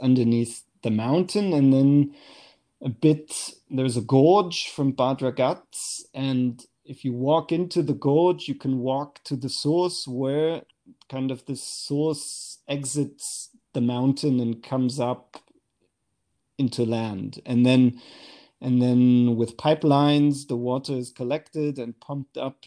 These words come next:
to Valence. And, um, on its way up to us, to our clinic, it loses, so it comes out with body temperature, thirty-six point five degrees. And then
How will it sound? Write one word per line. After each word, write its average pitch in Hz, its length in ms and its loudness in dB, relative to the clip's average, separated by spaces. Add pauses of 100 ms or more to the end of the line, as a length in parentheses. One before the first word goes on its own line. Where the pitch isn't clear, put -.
(100)
to 120 120 -14
Valence. 143 720 -10 (180)
And, 127 400 -4
um, 127 540 -2
on 135 160 -2
its 139 180 -6
way 131 300 0
up - 220 -6 (100)
to 160 200 -4
us, 170 340 -6
to 143 140 -6
our 123 180 -6
clinic, 151 500 -4
it - 120 -10
loses, 147 720 2
so - 200 -6
it 120 120 -6
comes 151 300 0
out 143 360 2 (180)
with 131 240 -6 (260)
body 143 320 -4
temperature, 180 680 -10 (220)
thirty-six 135 520 -10
point 127 340 -4
five 127 420 -4
degrees. 151 520 -2
And 131 120 4
then 135 240 4